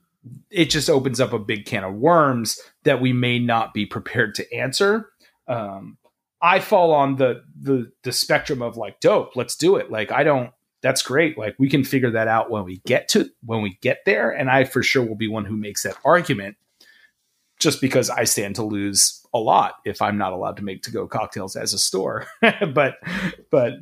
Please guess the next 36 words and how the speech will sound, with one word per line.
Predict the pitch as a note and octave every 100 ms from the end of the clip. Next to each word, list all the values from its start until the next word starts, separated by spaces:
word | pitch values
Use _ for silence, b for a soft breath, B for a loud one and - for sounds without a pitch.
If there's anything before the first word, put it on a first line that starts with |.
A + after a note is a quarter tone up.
| C3+
restaurants | C3 C3+ C#3 G#2 G2+ - _
can. | - D#3+ F#2+ F#2+ _ _ _ _ _ -
Um, | C#3 B2 A#2 A2 - - _ _ _
and | F3+
I | F3
think | G#3+ F#3
that | F#3
that's | F3+ G3
a |
fair | - - F#3 F3
argument | E3 D3 C#3+ B2+
to | C3
make. | D3 B2 G2 b b b b -
Right | C#3+ G#3 F#3+
now, | D#3+ E3+ A3
though, | A3 D3 C3+
is | B2+
not | D#3+ D#3+
the | D3
time | C3 - E3+ F#3 C#3+
to | C3+ A#2 G#2
be | B2+ G#2+
shooting | - - F#3+ F#3+ D#3
people | D3 C3+
in | A2
the | G2
foot. | - - F4+ -
And | D3+
like | F3 F3
you | F#3
said, | C3 - G#3 B2+ B2 _ _ _ _ _ _ _ _ _ _ _ _ _ _
if | G3+ G#3+ -
bars | F3 F#3+ E3
and | C#3
restaurants | C#3 - G3+ F3
close, | - A2+ B2+ G#3 A#3 -